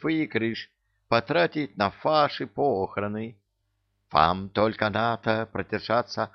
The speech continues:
один час». Посол Галштинии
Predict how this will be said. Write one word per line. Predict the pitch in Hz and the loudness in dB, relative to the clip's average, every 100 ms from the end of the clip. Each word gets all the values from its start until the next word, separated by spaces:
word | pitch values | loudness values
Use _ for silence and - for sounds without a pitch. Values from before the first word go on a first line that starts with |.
| - - | -18 -2
один | 92 107 117 113 | 0 2 0 -4
час». | - 151 143 123 - - - _ _ _ _ _ _ _ _ _ _ | 0 2 2 -2 -4 -20 -20 _ _ _ _ _ _ _ _ _ _
Посол | 95 - 101 101 98 87 | -2 2 4 4 2 0
Галштинии | 92 90 - - 135 123 82 78 - | 0 0 -2 -6 -6 -4 -4 -6 -8